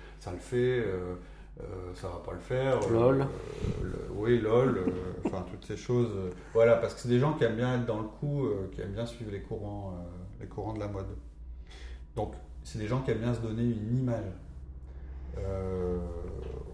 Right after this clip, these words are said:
Speaker 1: on a, on a interviewé un commercial il y a pas très longtemps.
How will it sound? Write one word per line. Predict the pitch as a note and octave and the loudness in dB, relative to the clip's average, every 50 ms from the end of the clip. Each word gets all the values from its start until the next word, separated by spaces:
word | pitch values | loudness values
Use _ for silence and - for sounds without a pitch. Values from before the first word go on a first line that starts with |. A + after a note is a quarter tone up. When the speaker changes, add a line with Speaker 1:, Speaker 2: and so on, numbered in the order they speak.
| - - | -10 -8
Speaker 1:
on | F#2+ F#2+ F#2+ F#2 F#2 F#2 F#2 | -6 -6 -4 -6 -6 -6 -6
a, | F#2 F2+ F2+ F#2 F#2 F#2+ F#2+ F#2+ - - - - - - - F#2+ F#2+ | -8 -8 -8 -8 -8 -10 -10 -10 -10 -12 -12 -14 -14 -12 -10 -8 -6
on | F#2+ | -6
a | F#2+ | -6
interviewé | F#2+ - - G2+ F#2+ G2 G2+ G2+ G2+ G2+ A2 A2 | -6 -4 -4 -4 -4 -4 -4 -6 -4 -2 -2 -2
un | G2+ | -2
commercial | F#2+ - - F#2+ F#2+ F#2 F2+ - A2+ A2 G#2+ | -4 -4 -6 -6 -6 -6 -6 -4 -4 -4 -4
il | G2 | -4
y | F#2 | -6
a | F2+ - | -6 -6
pas | F#2 | -8
très | F2+ - G2+ G2 | -8 -6 -6 -6
longtemps. | F#2+ F#2 F2+ - C#3 D3 F3 F#3 F3 - | -4 -6 -4 -2 -2 0 0 -2 -4 -6